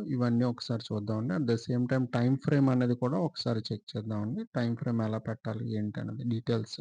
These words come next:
అది చెప్తానండి ఒకసారి ఈ వీడియోలో. బుల్లిష్ క్యాండిల్ అండి. ఇప్పుడు గ్రీన్ కలర్ లో ఉన్నదాన్ని జనరల్ గా బుల్లిష్ క్యాండిల్ అనేసి అంటామండి మనం. ఈ గ్రీన్ కలర్ లోని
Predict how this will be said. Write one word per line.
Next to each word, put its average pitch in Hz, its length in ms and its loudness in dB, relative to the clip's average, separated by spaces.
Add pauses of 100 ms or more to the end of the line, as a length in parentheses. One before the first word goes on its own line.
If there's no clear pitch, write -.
(760)
అది 123 140 -4
చెప్తానండి 107 680 -4
ఒకసారి - 360 -8
ఈ 104 80 -4
వీడియోలో. 110 260 0
బుల్లిష్ 165 280 6
క్యాండిల్ 131 380 8
అండి. 127 180 10
ఇప్పుడు - 360 -4 (240)
గ్రీన్ 185 320 8
కలర్ 190 300 8
లో 180 140 10
ఉన్నదాన్ని 156 480 8
జనరల్ 147 340 8
గా 190 120 6
బుల్లిష్ 143 420 6
క్యాండిల్ 135 340 6
అనేసి 151 260 6
అంటామండి 117 460 4
మనం. 120 260 4 (200)
ఈ 147 80 4
గ్రీన్ 165 380 10
కలర్ 175 320 8
లోని 135 280 8